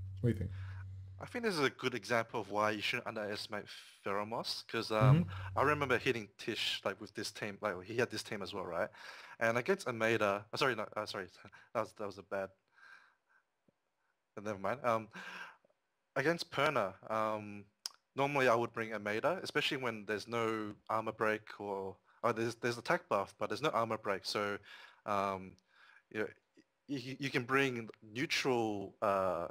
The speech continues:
Speaker 2: elements to, to the fight, right?
Speaker 1: Right.
Speaker 2: And Perna won't switch to that unit, they'll, um, because, yeah, they, I, if you bring, say, like, a um, a f-, an-, another fire unit. If it gets defense broken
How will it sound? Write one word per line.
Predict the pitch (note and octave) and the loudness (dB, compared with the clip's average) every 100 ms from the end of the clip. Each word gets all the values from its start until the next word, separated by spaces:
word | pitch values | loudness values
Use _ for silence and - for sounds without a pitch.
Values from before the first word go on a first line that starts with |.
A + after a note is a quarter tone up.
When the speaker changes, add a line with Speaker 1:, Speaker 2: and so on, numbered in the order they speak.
| - | -4
Speaker 2:
elements | A2+ G#2 G2+ - | -2 -2 -2 -2
to, | - G#2+ F#2+ - | -2 -4 -6 -6
to | - G#2 G2 F#2+ F#2 - _ _ _ _ | -2 0 0 -2 -6 -10 _ _ _ _
the | G2+ | -4
fight, | - G#2 F#2+ | 4 4 4
right? | F2 G2+ C#3 - - | 0 -2 -2 -10 -6
Speaker 1:
Right. | G#2+ G#2 | 2 4
Speaker 2:
And | G2 G2 F#2+ F#2+ | 4 2 -2 -2
Perna | B2 A#2+ G#2 | 2 2 2
won't | G#2+ G#2+ - - | 0 -2 -8 -4
switch | - B2 B2 - | -2 2 2 2
to | A#2 | 4
that | A#2 G#2 | 2 2
unit, | A#2 D3 - | -4 -4 0
they'll, | G#2+ - A2+ _ - | -2 -2 -10 _ -6
um, | G#2+ G2+ G2 F#2+ F#2+ - - - - _ _ - | -2 0 -2 -4 -10 -18 -18 -20 -20 _ _ -6
because, | - G2+ F#2 - | 0 0 -2 -4
yeah, | F#2+ | -2
they, | A2+ - - - A#2 | -2 -6 -10 -4 0
I, | |
if | A2+ A#2+ | 0 2
you | C#3 | 2
bring, | A#2+ C3+ A#2 | 4 2 2
say, | - A2 | 2 2
like, | G2+ G2 A2 | 2 0 0
a | G2 F#2+ F2+ - - _ _ _ _ - | 0 0 -4 -10 -20 _ _ _ _ -8
um, | G2+ F#2+ F#2 | -4 -2 -2
a | |
f-, | G#2 - | -6 0
an-, | A#2 A#2+ | 2 4
another | B2+ B2 A#2 | 6 6 6
fire | - A2+ A2+ | 4 6 4
unit. | G2+ F#2 F#2 | 0 -6 -8
If | A#2 | -4
it | C3+ | -2
gets | D3 - | -2 -2
defense | B2 A#2+ A2+ - | -2 0 -2 -2
broken | G#2 G2 A2 | -2 -2 -4